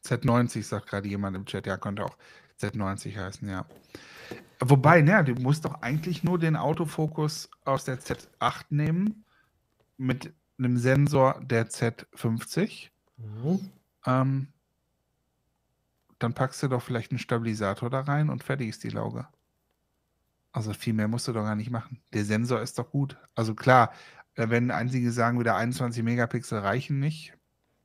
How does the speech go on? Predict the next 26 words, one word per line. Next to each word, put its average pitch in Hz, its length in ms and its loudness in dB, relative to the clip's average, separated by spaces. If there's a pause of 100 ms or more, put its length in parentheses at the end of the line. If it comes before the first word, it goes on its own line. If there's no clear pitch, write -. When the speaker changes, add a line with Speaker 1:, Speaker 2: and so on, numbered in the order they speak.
(160)
Speaker 1:
ja, 104 260 -6
gut. 104 240 -8 (300)
Speaker 2:
Ich - 160 -4
glaube 190 400 8
halt, 202 280 4 (200)
dass 110 240 2
du, 95 200 6
Speaker 1:
Ähm. 98 140 -8 (380)
Speaker 2:
dass 160 240 6
du, 170 240 10
um 196 320 8
die, 170 340 8 (220)
um 190 180 10
dieses 165 320 8
Potenzial 160 680 6
auszuschöpfen, 175 840 4
brauchst 143 420 4
du 226 80 6
einen 170 300 4
wesentlich 185 680 4
schnelleren 165 560 6
Sensor, 143 680 6 (680)
damit 156 380 8
der 151 160 6
Autofokus 165 760 6
funktioniert 139 880 4